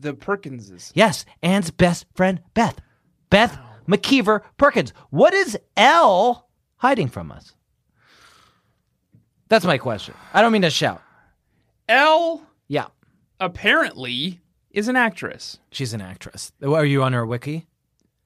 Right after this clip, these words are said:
Speaker 1: I am not, but I could go there.
Speaker 2: Does it say that whether she's a bird?
Speaker 1: I'm told she's an actress.
Speaker 2: Yeah.
Speaker 1: Here's what I know her from.
Speaker 2: Mm.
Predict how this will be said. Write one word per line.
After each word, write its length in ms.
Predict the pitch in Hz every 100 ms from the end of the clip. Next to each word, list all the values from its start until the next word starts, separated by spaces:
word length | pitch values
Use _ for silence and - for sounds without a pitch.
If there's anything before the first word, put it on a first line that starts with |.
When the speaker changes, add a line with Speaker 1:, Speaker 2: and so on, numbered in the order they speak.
| _
Speaker 1:
I 200 | 127 123 123 123 123 123 120 104
am 100 | 131
not, 320 | 123 123 107
but 140 | - 113
I 80 |
could 380 | 107 - 123 _
go 180 | - 131
there. 360 | 110 98 101 139
Speaker 2:
Does 120 | 135
it 80 | 160
say 260 | 139 175 165
that 180 | 165 175
whether 200 | 160 156
she's 160 | 151
a 40 | 139
bird? 360 | 143 175 185 - _ -
Speaker 1:
I'm 180 | 196 220
told 260 | 330 339
she's 160 | 294 190
an 60 | 156
actress. 460 | 127 110 110 113
Speaker 2:
Yeah. 160 | 151 160
Speaker 1:
Here's 220 | 285 311
what 100 | 330
I 140 | 196
know 200 | 170 131 120
her 120 | 104
from. 340 | - - - -
Speaker 2:
Mm. 220 | 156 113